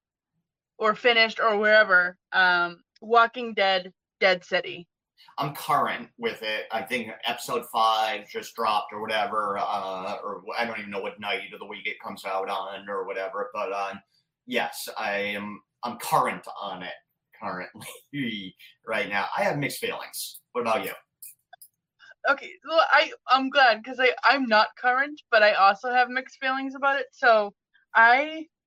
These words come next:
Speaker 1: I'm very early in the season. I'm <laughs> still, I just got past episode one, um, not too long ago.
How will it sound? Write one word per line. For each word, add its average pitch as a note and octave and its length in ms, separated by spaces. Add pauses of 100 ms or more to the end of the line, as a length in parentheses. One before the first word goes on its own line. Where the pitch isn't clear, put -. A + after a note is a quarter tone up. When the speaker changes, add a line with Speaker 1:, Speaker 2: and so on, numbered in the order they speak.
(240)
Speaker 1:
I'm C4+ 260
very B3 280
early A3 520
in G3 260
the F#3 100
season. E3+ 320
I'm F3 340
<laughs> G#3 60
still, - 400 (340)
I G#3+ 200
just C4 200
got A3 220 (120)
past F#3+ 280
episode F3 440
one, D#3+ 180 (400)
um, F3 380
not F#3 220
too F#3+ 100
long F3 220
ago. D#3+ 200